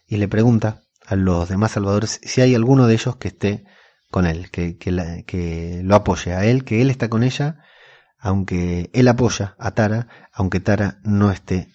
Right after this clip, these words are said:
junto a ellos. Así que ante esas palabras, por supuesto, que todos se quedan igual aunque están desarmados, deciden apoyarla.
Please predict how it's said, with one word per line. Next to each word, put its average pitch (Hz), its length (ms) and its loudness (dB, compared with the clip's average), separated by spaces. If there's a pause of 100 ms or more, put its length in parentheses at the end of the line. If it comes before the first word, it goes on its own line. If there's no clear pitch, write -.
junto 92 440 -2
a 65 80 -4
ellos. - 520 -16 (440)
Así - 340 -6
que 90 400 -2
ante 98 240 0
esas 101 180 -2
palabras, 107 380 2
por 95 120 -6
supuesto, 104 440 -2
que 80 120 -8
todos 113 300 2
se 95 80 -4
quedan 101 240 0
igual 98 240 2
aunque 92 180 -2
están 98 200 -2
desarmados, 101 580 -2
deciden 92 360 -2
apoyarla. 98 600 -2